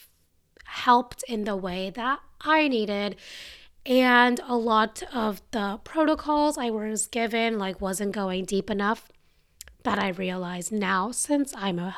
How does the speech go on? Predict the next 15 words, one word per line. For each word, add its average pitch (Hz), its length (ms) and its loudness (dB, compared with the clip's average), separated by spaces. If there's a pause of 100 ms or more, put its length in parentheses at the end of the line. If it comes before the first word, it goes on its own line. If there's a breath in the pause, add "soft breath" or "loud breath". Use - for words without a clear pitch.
(120)
practitioner 262 640 -2
myself. 202 720 -6 (1040 soft breath)
So 294 540 4
it 277 200 4
was 302 180 2
a 302 240 4
really, 269 480 2
really 233 320 0
good 202 540 -4 (480)
experience 233 1040 -2
and 196 180 -10
learning 190 320 -4
experience 277 680 -4
for 294 140 0
me. 302 300 0